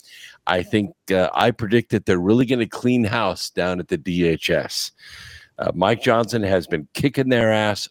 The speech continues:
for months and months and months. And I think that he's really gonna turn. If he doesn't turn on Biden this week,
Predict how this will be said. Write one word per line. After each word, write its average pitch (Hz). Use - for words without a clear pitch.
for 82
months 101
and 90
months 98
and 82
months. 85
And 85
I 101
think 98
that 85
he's 92
really 123
gonna 107
turn. 87
If 78
he 82
doesn't 139
turn 165
on 160
Biden 123
this 82
week, 80